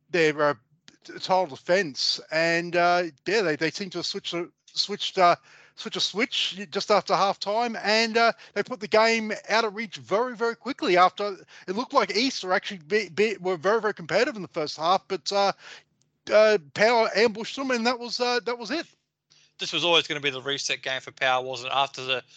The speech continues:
Speaker 2: the back-to-back losses away to the Wanderers and then at Lions late last week, where they were really good in that game and unfortunate not to get something out of it. This was always gonna be the reset game, wasn't it? And perhaps in the first forty-five, it was, it was a bit more of a struggle than perhaps they might have thought. But it's always difficult for them against East, isn't it? Particularly given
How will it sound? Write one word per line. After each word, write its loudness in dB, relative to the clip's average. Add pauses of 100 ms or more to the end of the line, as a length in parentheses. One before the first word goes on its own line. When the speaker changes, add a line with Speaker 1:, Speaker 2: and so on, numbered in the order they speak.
(240)
Speaker 2:
the -10
back-to-back 0
losses -8
away 0
to -12
the -10
Wanderers -8
and -20
then -8
at -2
Lions 0 (260)
late 0
last 0
week, -8
where -8
they -4
were -6
really -2
good -8
in -16
that -8
game -6
and -8
unfortunate -6
not -10
to -16
get -8
something -4
out -4
of -8
it. -10 (400)
This -2
was -2
always 4
gonna -8
be -4
the -6
reset -4
game, -4
wasn't -6
it? -14
And -18
perhaps -2
in -16
the -14
first -4
forty-five, -2
it -14
was, -8 (640)
it -2
was -2
a -6
bit -2
more -2
of -4
a -10
struggle -2
than -14
perhaps -6
they -8
might -4
have -10
thought. -4
But -2
it's -2
always 0
difficult -12
for -14
them -4
against -6
East, -4
isn't -10
it? -8
Particularly -10
given -2